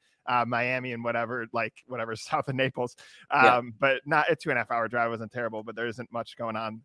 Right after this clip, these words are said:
Speaker 1: uh, there. But yes, I was enjoying the sunshine, came back for the snowstorm. Here's the thing. I do not commute outside of going to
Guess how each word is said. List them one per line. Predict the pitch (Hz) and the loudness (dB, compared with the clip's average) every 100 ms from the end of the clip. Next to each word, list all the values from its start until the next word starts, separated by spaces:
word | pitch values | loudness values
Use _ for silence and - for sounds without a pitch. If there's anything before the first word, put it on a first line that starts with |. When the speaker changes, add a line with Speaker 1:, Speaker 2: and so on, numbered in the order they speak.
| - | -12
Speaker 1:
uh, | 113 104 107 | -8 -6 -8
there. | 113 143 147 | 2 4 4
But | 123 139 | 2 -2
yes, | 143 131 107 - | 2 2 2 -4
I | 123 123 | -4 -2
was | 127 113 | -4 -6
enjoying | 120 139 139 135 | -8 -4 -4 -4
the | |
sunshine, | 113 147 139 147 139 | -4 -4 -2 -2 -2
came | - 131 123 | -4 -8 -2
back | 123 123 120 | 2 2 0
for | 131 | -10
the | 117 | -10
snowstorm. | 135 123 - 123 - - - | -4 -6 -4 -10 -12 -20 2
Here's | 180 156 | 2 4
the | |
thing. | 147 131 113 _ - | 2 0 -2 _ -2
I | 127 131 127 123 | 2 2 0 -6
do | 123 | -8
not | 123 123 117 | -2 -2 -2
commute | - 131 143 151 | -6 -4 -2 -2
outside | 120 117 - 113 117 | -2 -4 -4 -2 0
of | 110 110 - | -2 -4 -4
going | 110 107 | -4 -4
to | - | -10